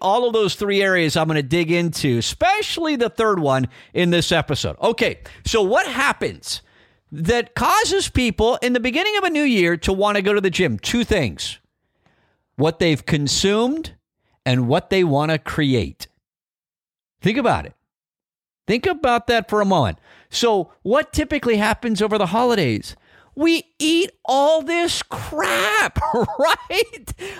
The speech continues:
I mean, we are just eating all of the treats that people are leaving on our doorstep, or the neighborhood gifts that they're bringing over, or the, the, the food at the holiday party, or you eat or you drink or what-, whatever that looks like for you.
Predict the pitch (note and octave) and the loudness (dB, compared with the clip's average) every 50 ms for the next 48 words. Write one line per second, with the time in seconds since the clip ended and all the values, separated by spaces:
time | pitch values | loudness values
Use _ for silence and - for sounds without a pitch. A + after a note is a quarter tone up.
0 | - - - - F4 E4 E4 E4 D#4+ D4+ D4 E4 F4+ D4+ C#4 D4 C#4+ F4 F4+ - | -4 -2 0 0 0 0 0 0 2 2 2 2 2 2 2 2 2 0 0 0
1 | A3 - C4 C4+ B3+ A#3+ G#3 - - G#3+ B3+ C#4 C4+ C4 B3+ A#3+ A#3 A3+ G#3+ - | -2 -2 0 0 0 -2 -2 -2 0 2 2 4 4 2 2 2 0 0 -2 -2
2 | - - B3+ C#4 C#4+ C#4 G#3+ - - A#3+ A3+ A3 - A#3+ B3+ A#3+ - A#3 A3+ A3 | -4 -4 -2 -2 0 -2 -2 -2 -2 -2 -2 -2 -2 -4 -4 -2 -2 0 0 2
3 | G#3+ A3 A3+ A3 A3+ A3+ A3 A3 A3 G#3+ G#3+ G#3+ G3+ F3+ G#3+ A3+ A3+ G#3 - - | 2 0 0 0 -2 -2 0 0 0 0 0 0 0 0 0 0 2 0 0 0
4 | - A3+ G#3+ G#3 - G#3+ A3 G3+ G#3 G#3+ G#3 G#3 A3 A#3 A#3 A#3 G3+ A3 G3+ G3+ | 0 0 0 0 -2 -2 -2 -2 -2 0 0 0 2 2 0 0 0 0 2 2
5 | G#3 G3+ F#3 F#3+ A3 A3+ F#3+ - - G#3+ - A3 G#3+ F#3+ F3+ G#3+ G#3+ G#3+ G#3+ G#3+ | 0 0 -2 -2 -2 -2 0 -2 -2 -2 -2 -2 -2 0 0 0 0 0 0 -2
6 | G#3 G#3+ G#3+ A3 A3 A3 F#3 G3+ G#3+ G#3 - - G3 G3+ G3+ F#3 - - - - | 0 0 2 2 2 0 0 0 0 0 0 0 2 2 2 0 0 -4 -12 -6
7 | - - F#3+ F#3 - - F#3+ G3 - F#3 F#3+ - - A3+ A#3+ A#3 A#3 A3 - G#3 | -2 0 0 0 -2 -2 -4 -4 -2 -4 -4 -2 0 0 2 2 2 0 0 -2
8 | E3 - G#3 G#3+ A3+ A3+ A3+ A3 G#3+ G3+ - - G#3+ G#3+ A3 A3 A3 A3 G#3+ G#3 | -2 0 0 2 2 2 2 2 0 0 -2 -2 0 2 2 2 0 0 0 0
9 | G3+ F#3 E3 - - - - F3 G3+ A3+ F3+ - - G#3 A#3 B3 B3 A#3 A3 A3 | 2 0 0 -2 -4 -8 -4 -2 -2 -2 -2 -2 -2 0 2 2 2 2 2 0
10 | G#3+ G3+ F#3+ D#3+ D#3 E3+ G#3 A#3+ A#3+ A3 - G3+ G#3 G3 G3+ G#3+ - - A3 C4 | 0 -2 -2 -2 -2 -2 0 0 -2 -2 -2 0 0 0 0 0 0 0 0 0
11 | D4 D#4 D#4 C#4+ A#3+ F#3+ F3+ F#3 G#3+ A3+ - - G#3+ A3 G3+ E3 - - G3 G3 | 0 2 2 0 0 0 2 0 0 0 -2 -2 0 0 0 -2 -2 -2 0 0
12 | G3 G3 G3 F#3+ F3 C#3+ B2 B2 C#3+ D#3+ | 0 2 2 2 2 2 2 2 0 -2